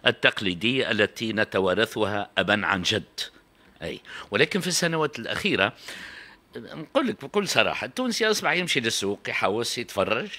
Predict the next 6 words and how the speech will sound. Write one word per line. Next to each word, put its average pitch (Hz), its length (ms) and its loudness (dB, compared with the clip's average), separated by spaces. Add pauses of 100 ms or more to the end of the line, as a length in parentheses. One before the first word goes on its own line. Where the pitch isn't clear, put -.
(120)
ويروح. 110 540 -2 (680)
م-، 117 160 -10
يعني، 139 520 -2
آه، 139 60 -8
آه، 143 880 -6
الأسماك، 151 640 -2